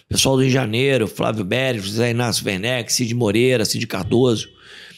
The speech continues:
Que foi uma coisa ali, tudo meio que já existiam equipes, ainda não tinham equipes multidisciplinares como a Care, ou como outras, outras instituições.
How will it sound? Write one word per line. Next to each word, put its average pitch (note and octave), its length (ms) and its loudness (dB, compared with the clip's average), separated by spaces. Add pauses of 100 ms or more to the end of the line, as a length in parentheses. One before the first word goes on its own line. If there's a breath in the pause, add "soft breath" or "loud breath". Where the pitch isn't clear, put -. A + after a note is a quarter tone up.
(400 loud breath)
Que - 220 -18
foi - 180 0
uma D#3+ 160 2
coisa D#3+ 320 2
ali, D#3+ 340 2
tudo F#3+ 260 0
meio F#3 260 4
que - 320 -2 (440)
já C3 220 2
existiam G#2+ 400 2
equipes, C#3+ 800 0 (340 loud breath)
ainda D#3 240 0
não D#3 140 0
tinham D3 180 0
equipes D3 260 -2
multidisciplinares C3 1000 -2
como A#2 180 -4
a F#2+ 80 -4
Care, C#3+ 520 0 (480)
ou A2+ 80 -16
como A#2 200 -6
outras, B2 460 0 (100)
outras C3+ 320 0
instituições. C3+ 880 0